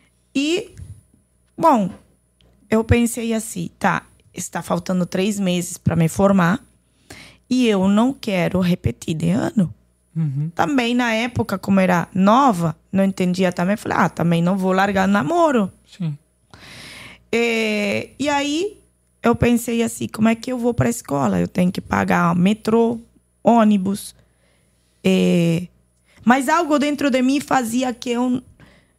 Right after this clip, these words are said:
Speaker 1: que eu continuasse. Tipo, "Não
Speaker 2: Uhum.
Speaker 1: importa." Você, eu, eu queria, meu sonho era me formar. Então, eu não podia nada me deixar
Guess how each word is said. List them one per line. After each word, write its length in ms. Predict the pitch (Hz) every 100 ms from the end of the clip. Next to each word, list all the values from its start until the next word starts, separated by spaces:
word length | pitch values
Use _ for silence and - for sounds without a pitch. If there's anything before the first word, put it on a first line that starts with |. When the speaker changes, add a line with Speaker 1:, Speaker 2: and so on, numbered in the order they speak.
| _ _ _ _ _ _ _ _ _ _ _
Speaker 1:
que 80 | 262
eu 60 |
continuasse. 720 | 254 269 254 262 233 190 - 208
Tipo, 480 | 208 - 214 202 - _
"Não 120 | 220 254
Speaker 2:
Uhum. 60 | 285
Speaker 1:
importa." 560 | 151 240 190 175 -
Você, 320 | 170 202 - - - - -
eu, 300 | 214 262 -
eu 400 | - 277 339 392
queria, 580 | 381 277 240 233 262 277
meu 240 | 240 285 330
sonho 500 | - 247 262 269 220
era 320 | 220 233 233 - -
me 140 | 220
formar. 500 | 226 285 311 285 190
Então, 400 | 180 175 214 220
eu 140 | 220
não 120 | 214 254
podia 540 | 262 240 196 240 254 - - - _
nada 460 | 202 220 226 277 262
me 200 | 247 233
deixar 720 | 226 208 233 - 226 233 -